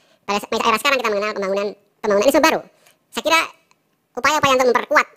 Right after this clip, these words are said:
mendorong pembangunan infrastruktur, hilirisasi, eh, penggencaran atau penguatan upaya-upaya deregulasi, itu semuanya adalah bentuk-bentuk dari new developmentalism. Dan saya kira hal-hal ini menjadi, apa namanya, wacana yang terus di, di, apa, di, eh, di,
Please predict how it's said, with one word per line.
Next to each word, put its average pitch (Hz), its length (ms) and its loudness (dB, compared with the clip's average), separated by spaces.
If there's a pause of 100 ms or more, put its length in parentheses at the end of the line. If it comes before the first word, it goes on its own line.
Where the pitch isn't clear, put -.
mendorong 226 400 2
pembangunan 196 320 -2
infrastruktur, 240 480 0 (240)
hilirisasi, 233 480 0 (640)
eh, 170 340 -10 (380)
penggencaran 254 400 0
atau 247 160 -4
penguatan 226 300 0 (100)
upaya-upaya 208 400 0
deregulasi, 220 380 0 (340)
itu 240 80 -14
semuanya 226 320 0
adalah 196 160 -2
bentuk-bentuk 190 320 -2
dari 208 100 0 (300)
new 220 80 0
developmentalism. 170 480 -4 (320)
Dan 185 160 -6
saya 240 80 0
kira 277 140 2 (100)
hal-hal 220 240 -2
ini 226 160 0
menjadi, 196 240 -2 (220)
apa 165 180 -10
namanya, 180 240 -8
wacana 240 240 -4
yang 233 80 -8
terus 254 160 -10
di, 220 80 -4 (440)
di, 214 120 -4 (140)
apa, - 180 -10
di, 202 200 -6
eh, 196 340 -12
di, 196 120 -6